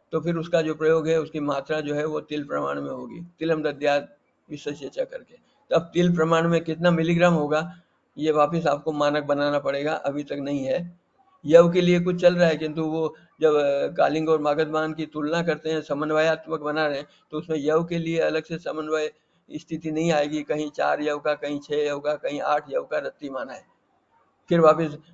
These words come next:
ओ, उड़द से तुलना की है तो धान्य मास द्वयो यव, धान्य मास समो यव करके, और जो यादव जी ने रिकमेंड किया या हरिप्रभु शर्मा ने या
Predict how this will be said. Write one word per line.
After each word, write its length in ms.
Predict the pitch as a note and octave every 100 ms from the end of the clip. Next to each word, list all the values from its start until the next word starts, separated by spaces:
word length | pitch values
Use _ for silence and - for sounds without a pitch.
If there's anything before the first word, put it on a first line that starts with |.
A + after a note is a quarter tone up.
| -
ओ, 280 | D3+ B2 - _
उड़द 240 | D#3+ D#3+ E3+
से 120 | E3+
तुलना 340 | E3+ D#3 D#3
की 220 | D3 D3 C#3
है 100 | C3
तो 160 | D3
धान्य 360 | D3 C#3+ C#3+ D3+
मास 240 | D3+ D3+ D3+
द्वयो 420 | C#3+ C#3+ D3+ D3+
यव, 300 | C#3+ C#3+ D3
धान्य 340 | C#3+ C#3 C#3+
मास 220 | C#3+ C#3+ D3
समो 380 | C#3+ C3+ C#3+ C#3+
यव 260 | C#3 C#3
करके, 400 | C#3 C#3 - D3 F3 - _ -
और 180 | D3+ C#3+
जो 320 | D3+ D3 - _ _
यादव 300 | C#3 D3 E3+
जी 160 | E3+ E3
ने 280 | D#3+ D#3 B2
रिकमेंड 360 | D3+ D#3 D#3
किया 280 | D#3 D#3+ D3+
या 240 | C#3+ C#3+
हरिप्रभु 440 | C#3 C#3+ C#3+ D3+ D3
शर्मा 360 | C#3+ C#3+ D3
ने 200 | D3 C#3+
या 280 | C#3+ C#3+ C3+